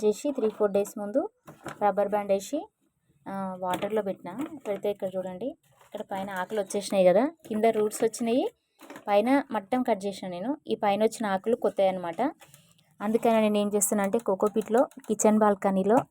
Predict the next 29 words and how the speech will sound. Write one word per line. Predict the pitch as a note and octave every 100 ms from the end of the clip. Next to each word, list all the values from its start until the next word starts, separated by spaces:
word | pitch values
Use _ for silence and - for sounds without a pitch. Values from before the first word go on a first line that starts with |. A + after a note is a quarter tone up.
| -
మనకు | G3 G3 F#3+
వంటగది | F#3 F#3 G3 F#3+ F#3
దగ్గర | F3+ F#3+
ఉంటుంది | F#3 F3+ F3
కదా | E3+
అని | F3
చెప్పేసి | F3 - F#3 - - _ _ _ _ _ _ _ -
పెట్టేసుకుంటున్నా. | F#3+ G#3 G3+ F#3+ F3+ F#3 B3 G#4+ _ _ _ _ _ _
ఈ | A3 A3 A3
వాటర్ | G#3 G3 G3 A#3
బాటిల్స్ను | A3+ G#3+ G#3 G#3+ A#3 F4 - _ _ _ G3
ఇక | F#3+
చూడండి, | F#3 F3 E3+ -
ఈ | A3
పైన | G3 G#3 A3+
తీసేసినానండి, | G#3+ G#3+ G3 F#3 F3+ F3 E3
ఎక్కువ | - F#3
తీయలేదు. | F3+ F3 E3 - - - - - - -
చూడండి, | E3+ D3+ F3 - _ - _ _ _ _ - - -
ఇట్లా, | F#3 F3+ - _ - _ _ -
ఇట్లా | F#3+ G3+
అయితే | G3 A#3
కరెక్ట్ | G3+ F#3+ F#3
అర్థమవుతుంది | F#3 F3+ - F#3
కదా. | F#3 D#4 -
ఇట్లా | F#3+ G3
కట్ | F#3+ E3+
చేసుకున్నా | F#3 - F3+ F#3+ E4 -
చాకుతోని | A3 F#3+ - F#3